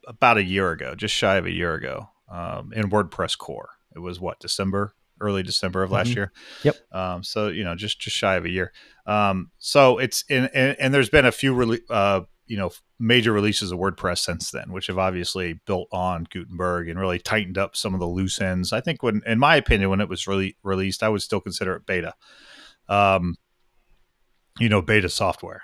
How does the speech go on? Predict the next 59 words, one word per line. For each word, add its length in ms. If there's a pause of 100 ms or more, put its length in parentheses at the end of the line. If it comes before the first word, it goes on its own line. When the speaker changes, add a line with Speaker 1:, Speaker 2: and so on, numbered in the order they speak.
(160)
Speaker 1:
Now, 400
now 300
I 80
Speaker 2:
Sure. 120
Speaker 1:
think 120
it's 180
definitely 420
more 380 (160)
production 600
ready, 500
um, 640
certainly. 520
So 380 (680)
the 100
way 180
we 120
looked 220
at 100
Gutenberg, 480
I 60
think 200
there 120
was 100
a 40
couple 280
different 300
approaches 500
to 180
it. 180
The 80
way 200
we 200
looked 280
at 160
it, 100
and 100
the 60
way 160
we 100
look 220
at, 100
honestly, 520
any, 360
any 220
new 160
feature 460
coming 260
out 160
within 300
WordPress 420
and 100
any 160
new 160
technology 600
that's 160
just 160
on 100
the 80
web, 360